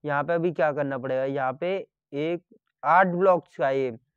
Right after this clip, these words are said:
तो हमें सात ब्लॉक का करना है, तो हमें तोड़ना पड़ेगा दो ब्लॉक्स। आठ है ना, एक ब्लॉक तोड़ना पड़ेगा और इन्हें एक एक ब्लॉक से आगे करना पड़ेगा। तो मेरे को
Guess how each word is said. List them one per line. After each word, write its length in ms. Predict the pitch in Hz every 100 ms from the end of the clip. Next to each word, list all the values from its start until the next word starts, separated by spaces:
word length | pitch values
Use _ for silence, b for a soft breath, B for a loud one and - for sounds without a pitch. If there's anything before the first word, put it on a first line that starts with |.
| _ _ _ _ _ _ 165
तो 60 |
हमें 140 | 185 202
सात 280 | 214 185 180
ब्लॉक 340 | 175 196 185
का 160 | 196 185
करना 240 | 165 139
है, 120 | 135
तो 280 | 131 175 180
हमें 240 | 175 180 185
तोड़ना 340 | 185 185 185
पड़ेगा 300 | 170 175 196
दो 200 | 170 175
ब्लॉक्स। 360 | 156 156 151 _ _ _ -
आठ 460 | 135 131 139 147
है 100 | 160
ना, 220 | 156 165 - _ _ -
एक 240 | 165 160
ब्लॉक 240 | 165 180 -
तोड़ना 180 | 170 160
पड़ेगा 340 | 127 120 117 123 _ _ _ _ _ _ _ _ -
और 160 | 175
इन्हें 240 | 202 208 220
एक 200 | 220 214
एक 180 | 214
ब्लॉक 380 | 196 175 185 202
से 100 | 220
आगे 280 | 180 175 180
करना 280 | 190 175 180
पड़ेगा। 300 | 143 131 139
तो 200 | 143 180
मेरे 180 | 180 185
को 320 | 196 196